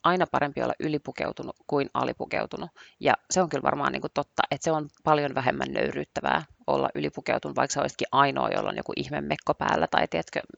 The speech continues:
mitä tahansa, mut se on kuitenkin parempi vaihtoehto.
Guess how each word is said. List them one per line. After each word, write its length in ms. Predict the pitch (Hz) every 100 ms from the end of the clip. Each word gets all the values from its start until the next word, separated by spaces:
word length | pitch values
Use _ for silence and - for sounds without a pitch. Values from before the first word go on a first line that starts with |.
| - -
mitä 200 | 143 139
tahansa, 320 | 156 156 139
mut 140 | 143
se 100 | -
on 80 | 139
kuitenkin 420 | - 151 156 151 -
parempi 340 | - 156 160
vaihtoehto. 540 | - - - 175 -